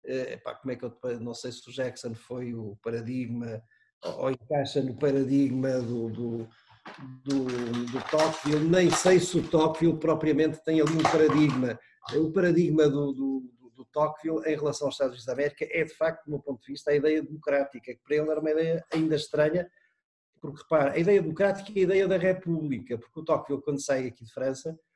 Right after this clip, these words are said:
eh, para ir para os Estados Unidos, eh, vinha vacinado de república, porque a experiência republicana francesa foi, a primeira república francesa foi sinistra,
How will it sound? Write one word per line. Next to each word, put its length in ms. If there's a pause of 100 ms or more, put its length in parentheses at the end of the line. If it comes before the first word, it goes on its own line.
(320)
eh, 80
para 200
ir 240
para 140
os 100
Estados 260
Unidos, 520
eh, 200
vinha 260
vacinado 760 (340)
de 80
república, 800
porque 220
a 20
experiência 420
republicana 560
francesa 640
foi, 420
a 60
primeira 500
república 480
francesa 640
foi 120
sinistra, 500